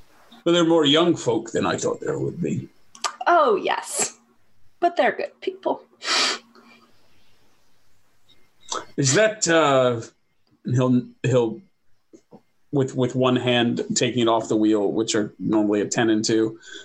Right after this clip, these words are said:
Speaker 1: um, gesture forward towards, um, America's commercial in motion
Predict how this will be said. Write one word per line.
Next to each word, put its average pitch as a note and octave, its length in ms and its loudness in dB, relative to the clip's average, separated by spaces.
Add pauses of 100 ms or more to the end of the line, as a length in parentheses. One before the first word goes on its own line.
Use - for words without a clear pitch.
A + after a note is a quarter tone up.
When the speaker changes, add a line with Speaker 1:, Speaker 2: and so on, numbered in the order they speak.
(140)
Speaker 1:
um, A2+ 360 2
gesture C3 360 0
forward A#2 640 2
towards, A2+ 680 0
um, G#2 540 0
America's A2+ 1000 0 (2000)
commercial C3+ 560 2
in B2 140 4
motion A#2 480 2